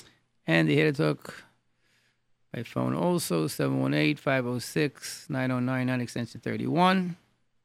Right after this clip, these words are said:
And to give money to the station, which is so many good things. If you,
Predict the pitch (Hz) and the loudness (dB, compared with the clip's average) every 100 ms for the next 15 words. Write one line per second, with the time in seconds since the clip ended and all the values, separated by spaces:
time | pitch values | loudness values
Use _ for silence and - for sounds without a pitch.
0 | _ _ _ _ _ _ _ _ _ _ | _ _ _ _ _ _ _ _ _ _
1 | _ _ _ _ _ _ - 156 151 160 | _ _ _ _ _ _ -4 4 8 8
2 | 151 139 123 110 110 - 123 117 127 160 | 8 6 2 -2 -4 -4 -2 2 4 4
3 | 175 151 147 131 123 104 107 - - - | 4 2 2 2 0 -2 -8 -14 -20 -2
4 | - 175 175 - 156 120 127 117 123 - | 4 6 6 0 -4 -4 -6 -8 -8 -16
5 | _ - - _ _ _ _ - 185 170 | _ -20 -20 _ _ _ _ 0 2 4
6 | 170 160 202 160 143 131 | 4 4 4 4 4 0